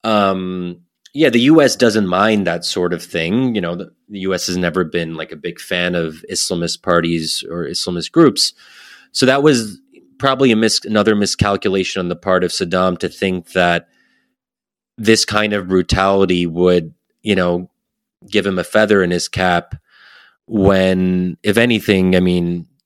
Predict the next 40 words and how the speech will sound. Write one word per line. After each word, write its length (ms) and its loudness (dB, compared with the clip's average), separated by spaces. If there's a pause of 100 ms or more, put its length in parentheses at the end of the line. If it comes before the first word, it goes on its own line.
(140)
the 140 2
U 200 6
S, 180 -2
you 140 2
know, 60 0
U 240 4
S 100 0
policymakers 960 0
aren't, 400 -4
like, 380 -2
evil 340 0
people 480 2
as 140 0
bad 320 0
as 160 0
they, 200 4 (220)
as 140 0
bad 180 0
as 140 2
they 100 2
might 260 -2
be 140 -2
in 160 -2
policy 480 0
terms. 400 -4
So 60 -2
they're 100 0
not, 180 2
like, 140 -6
waking 400 -4
up 180 -4
thinking 380 -8
to 140 -2
themselves, 520 -4
"Well, 300 0 (600)
Saddam 460 2
is, 300 -4 (340)
like, 300 -4
brutally 540 6
repressing 720 -2